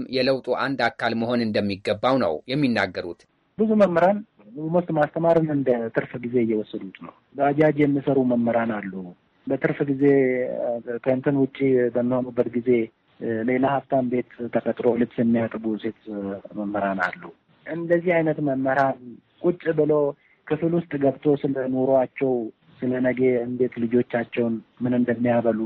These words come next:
Speaker 2: የሚያስቡ መምህራን ባሉበት እንዴት ነው ጥራት ያለው ትምህርት ተብሎ ሊታሰብ የሚችለው? እና አዎ፣ ይሄ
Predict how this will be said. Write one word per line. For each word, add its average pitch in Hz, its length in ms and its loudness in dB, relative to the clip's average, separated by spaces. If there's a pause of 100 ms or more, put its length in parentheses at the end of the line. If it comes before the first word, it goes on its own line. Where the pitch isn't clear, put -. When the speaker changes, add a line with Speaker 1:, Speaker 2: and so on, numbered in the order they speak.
(140)
Speaker 2:
የሚያስቡ 127 480 0 (100)
መምህራን 113 440 0
ባሉበት - 420 -8
እንዴት 127 320 2
ነው 110 140 -8 (560)
ጥራት 135 260 2
ያለው 120 400 2
ትምህርት 107 440 -2
ተብሎ 98 340 -2
ሊታሰብ 95 420 -8
የሚችለው? 87 420 -8
እና 120 120 -2 (420)
አዎ፣ 123 400 -12
ይሄ 131 140 -6